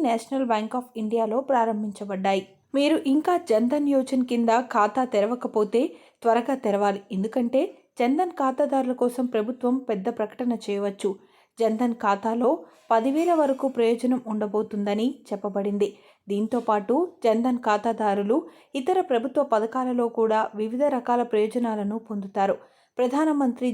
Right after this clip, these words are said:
జన్‌ధన్ ఖాతా పథకం అంటే ఏమిటి? ప్రధానమంత్రి జన్‌ధన్ ఖాతాను ఎలా తెరవాలి? ప్రధానమంత్రి జన్‌ధన్ ఖాతా పథకం నుండి పదివేలు ఎలా వస్తుంది? జన్‌ధన్ ఖాతాదారులు పొందబోతున్న ప్రయోజనాలు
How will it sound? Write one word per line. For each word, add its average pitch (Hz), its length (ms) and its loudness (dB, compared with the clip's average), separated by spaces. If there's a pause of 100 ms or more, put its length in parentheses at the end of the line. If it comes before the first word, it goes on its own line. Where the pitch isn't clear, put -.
జన్‌ధన్ 226 440 -2
ఖాతా 208 240 0
పథకం 220 460 -4
అంటే 214 280 -4 (140)
ఏమిటి? 208 280 -4 (260)
ప్రధానమంత్రి 320 640 2
జన్‌ధన్ 254 500 2
ఖాతాను 226 400 2 (140)
ఎలా 220 240 0
తెరవాలి? 202 500 -2 (460)
ప్రధానమంత్రి 220 720 -2
జన్‌ధన్ 220 500 -4
ఖాతా 208 260 0
పథకం 208 460 -2
నుండి 214 280 -2
పదివేలు 262 560 0 (220)
ఎలా 220 140 -2
వస్తుంది? 214 520 -4 (580)
జన్‌ధన్ 294 500 0
ఖాతాదారులు 233 720 2 (160)
పొందబోతున్న 220 600 0
ప్రయోజనాలు 226 680 0